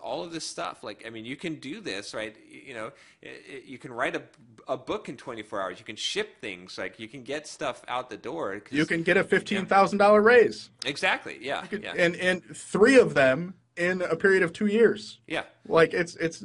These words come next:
Speaker 2: you can do these things, you know, it's, and, and a lot of this too is, is, uh, finding mentors and listening to them, you know, and for me, that's the Entre Programmers, you know, so the reason I might be doing this at an accelerated <laughs> pace, or at least, you know, you, you say I am, it's 'cause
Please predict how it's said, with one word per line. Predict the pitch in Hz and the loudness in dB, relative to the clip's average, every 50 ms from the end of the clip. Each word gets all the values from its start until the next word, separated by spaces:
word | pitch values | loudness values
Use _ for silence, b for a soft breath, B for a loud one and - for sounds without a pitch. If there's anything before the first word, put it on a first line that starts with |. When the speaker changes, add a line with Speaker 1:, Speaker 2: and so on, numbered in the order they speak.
| - - | -14 -10
Speaker 2:
you | 170 180 202 | -6 -4 -2
can | 208 208 - 170 | 2 2 2 2
do | 170 196 220 | 2 2 2
these | 214 156 135 117 - | 4 2 2 2 2
things, | - 139 123 110 107 - 143 | 4 2 2 2 2 -2 0
you | 135 | 0
know, | 131 135 | 2 2
it's, | 139 - - B B B B B B B B B B B B B B B B B | 0 -2 -4 B B B B B B B B B B B B B B B B B
and, | 190 185 190 196 190 | 4 4 6 6 4
and | - - 196 196 190 | 4 4 4 4 4
a | 190 | 4
lot | 185 196 220 240 | 4 6 6 6
of | 214 | 6
this | 190 165 - - | 6 4 0 -2
too | - 196 185 180 160 | -4 -4 -2 0 0
is, | 151 - 147 139 139 135 127 - - | 0 4 4 6 6 4 2 -2 -4
is, | - 135 127 123 120 120 110 - - - - _ _ - | -4 -2 0 2 2 0 -2 -4 -10 -16 -18 _ _ -6
uh, | - 120 117 113 110 110 - 90 - - - 92 104 - 85 _ _ _ - 143 | -2 0 2 4 4 2 0 -2 -8 -12 -12 -14 -16 -18 -18 _ _ _ -14 -14
finding | - - 190 196 220 226 220 220 208 185 | -2 4 6 6 6 6 4 2 2 4
mentors | 196 247 240 - 151 123 113 110 | 2 4 4 4 4 4 4 2
and | 131 127 151 | -2 -2 -2
listening | 180 175 - 156 131 120 104 | -2 -2 0 0 0 0 0
to | 113 | 0
them, | 123 113 107 107 110 | 0 0 2 2 2
you | 113 | 2
know, | 123 131 | 4 4
and | 131 120 - | 4 2 2
for | 143 | 0
me, | 131 151 214 208 180 | 2 6 6 6 8
that's | 165 151 156 156 - - - - 143 | 8 6 4 4 2 -6 -12 -6 0
the | 143 151 | 4 6
Entre | 160 165 160 - 139 - | 6 6 4 2 -2 0
Programmers, | - 175 185 - 139 120 110 107 104 101 101 - | 2 2 2 4 4 4 4 2 0 -4 -8 -4
you | 117 113 | -2 0
know, | 117 117 113 | 0 0 0
so | 113 - 147 135 131 131 131 127 139 | 2 6 6 8 8 8 6 4 2
the | 151 156 151 151 | 4 6 6 8
reason | 156 190 214 208 196 | 8 8 6 6 6
I | 175 165 | 6 6
might | 160 160 156 151 | 6 6 4 4
be | 147 | 2
doing | 139 147 165 185 175 | 4 4 4 4 4
this | 156 135 - - | 2 2 2 2
at | 143 127 | 2 2
an | 123 123 123 | 2 0 -2
accelerated | 120 - - - 165 180 185 160 165 170 165 - 143 - | -2 -2 2 6 6 8 8 8 6 8 6 6 4 6
<laughs> | |
pace, | 190 190 226 233 214 - | 6 6 6 6 4 2
or | 165 - | 2 0
at | 135 135 | 0 2
least, | 156 147 143 - - 156 | 0 -2 -4 -4 -6 -6
you | 147 | -2
know, | 135 127 127 | -2 0 0
you, | 139 151 165 156 - - | -2 -2 -4 -6 -6 -6
you | 156 147 147 | -4 -2 -2
say | 139 - 180 190 220 | -2 2 4 6 6
I | 226 196 151 139 131 127 | 8 8 8 8 8 8
am, | 127 123 - | 6 6 6
it's | 139 143 143 | 4 2 4
'cause | - 180 165 143 135 - | 6 6 6 6 4 -2